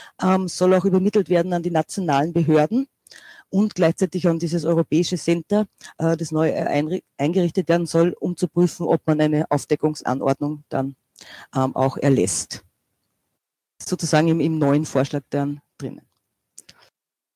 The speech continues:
Äh, dann wird eben gesagt, man soll Risikoverminderung betreiben, also abseits von der Risikobewertung und der, der,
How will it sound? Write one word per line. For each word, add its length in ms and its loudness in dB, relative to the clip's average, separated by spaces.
Äh, 320 4
dann 300 2
wird 140 2
eben 120 2
gesagt, 260 0
man 220 0
soll 200 2
Risikoverminderung 840 0
betreiben, 540 0
also 160 -4
abseits 400 -2
von 120 -4
der 220 2
Risikobewertung 840 0
und 280 -6
der, 240 2
der, 340 -2